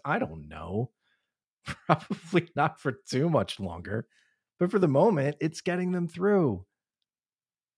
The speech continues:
which is amazing and not really something I would have expected. You know, the funniest, the second funniest image from Thursday's game, apart from Jose Alvarado rushing over to the third base dugout and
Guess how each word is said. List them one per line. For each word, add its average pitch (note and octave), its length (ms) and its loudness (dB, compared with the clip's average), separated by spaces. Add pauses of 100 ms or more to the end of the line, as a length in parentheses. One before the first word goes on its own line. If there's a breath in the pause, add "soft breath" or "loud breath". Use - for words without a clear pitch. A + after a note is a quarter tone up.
(460)
which - 140 -18
is A#2 140 -10
amazing C3 680 -4 (140)
and F2+ 320 -8
not A2+ 300 -4
really A2 240 0
something G2+ 340 -6
I F#2 40 -6
would F#2+ 160 -6
have F2 100 -10
expected. G2+ 460 -10 (540 soft breath)
You G#2+ 60 -8
know, F#2+ 120 -2
the - 80 -8
funniest, A#2+ 500 -4 (720)
the A2+ 60 -6
second C3+ 420 0
funniest E2+ 400 -4
image E2 460 -10
from F2+ 140 -8
Thursday's F2+ 520 -8
game, E2 340 -8
apart A2 320 -2
from G2 140 -6
Jose G#2 240 0
Alvarado F#2 420 -2
rushing F#2 460 -4
over F2+ 360 -6 (640 soft breath)
to C#3+ 100 -6
the A#2+ 80 -4
third C#3 240 4
base A#2+ 240 0
dugout G#2+ 500 2
and G2+ 500 -2